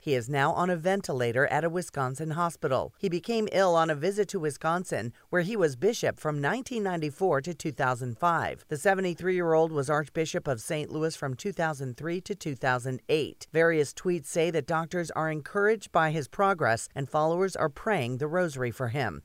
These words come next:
Burke now lives at the Vatican. He is the highest judicial authority in the Catholic Church, aside from the Pope. He has been an outspoken skeptic of the covid nineteen vaccine.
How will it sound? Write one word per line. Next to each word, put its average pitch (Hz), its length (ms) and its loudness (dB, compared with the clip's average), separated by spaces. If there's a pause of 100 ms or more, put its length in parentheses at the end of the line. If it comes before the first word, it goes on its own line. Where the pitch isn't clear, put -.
(140)
Burke 151 400 -2
now 156 220 2
lives 160 420 0
at 120 160 -4
the 160 80 -2
Vatican. 143 640 -2 (140)
He 170 160 0
is 147 100 0
the 139 80 0
highest 208 480 0
judicial 175 540 -2
authority 175 440 0
in 135 100 -2
the 113 60 -2
Catholic 165 460 -6
Church, 110 320 -4 (240)
aside 147 480 0
from 147 140 -6
the 143 100 -4
Pope. 156 400 -2 (260)
He - 140 -6
has 135 340 0 (140)
been 147 160 2
an 139 240 0
outspoken 160 760 0
skeptic 127 640 -2 (240)
of 135 120 -2
the 139 100 -2
covid 185 400 -2
nineteen 139 540 -6
vaccine. 117 680 -8